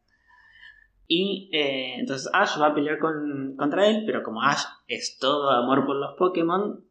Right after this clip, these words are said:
Price le dice, "Mira, nene, no sos lo suficientemente maru-, maduro para pelear contra mí, así que la cor-, la dejamos acá, eh, nada, volvé cuando seas un poco más grande".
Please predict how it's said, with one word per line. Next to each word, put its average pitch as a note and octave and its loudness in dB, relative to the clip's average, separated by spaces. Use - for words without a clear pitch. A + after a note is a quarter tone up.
Price C#3 2
le C#3 -4
dice, C3+ -4
"Mira, B2 -4
nene, C3 0
no C#3 -2
sos - -2
lo B2+ -10
suficientemente C3+ -2
maru-, B2+ 0
maduro C#3 4
para A#2+ 0
pelear A#2+ -4
contra A#2+ -8
mí, G3 2
así B2+ -6
que B2 -6
la A#2 0
cor-, B2 -2
la A#2+ 2
dejamos C#3+ 0
acá, D3 2
eh, A2+ -10
nada, A2 -8
volvé B2 0
cuando B2+ -2
seas A#2 -8
un A2+ -6
poco A2+ -8
más A2 -8
grande". G#2+ -6